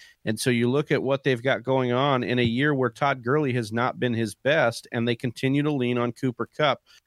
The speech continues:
as the main vein in this offense, as crazy as that sounds.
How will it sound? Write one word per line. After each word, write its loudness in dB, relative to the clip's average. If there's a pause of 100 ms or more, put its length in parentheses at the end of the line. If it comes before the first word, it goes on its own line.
as 0
the -4
main 2
vein 2
in 2
this -2
offense, 0
as 0
crazy 0
as -2
that 2
sounds. 0